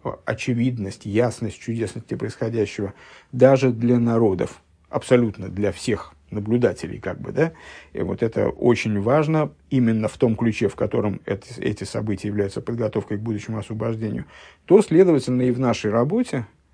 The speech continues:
э, мы должны получать толчок и пытаться просоответствовать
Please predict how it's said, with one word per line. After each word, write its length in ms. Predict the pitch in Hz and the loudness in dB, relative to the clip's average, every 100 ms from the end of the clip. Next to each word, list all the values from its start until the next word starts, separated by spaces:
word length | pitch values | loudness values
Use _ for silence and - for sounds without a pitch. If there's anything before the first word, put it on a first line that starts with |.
| - | -8
э, 160 | - 107 | -2 0
мы 160 | 120 | 2
должны 360 | 160 127 113 143 | 2 2 2 -2
получать 500 | 143 117 110 127 113 | -2 -2 -2 -4 -4
толчок 560 | 120 117 - 180 202 - _ - - _ | -4 -4 0 0 0 -8 _ -20 -20 _
и 220 | 160 151 | 0 2
пытаться 500 | 110 - 113 117 - | 0 -4 -4 -4 -4
просоответствовать 1120 | 98 120 113 - 123 120 127 98 101 87 - | -8 -4 -4 -2 -2 0 -2 -2 -6 -6 -8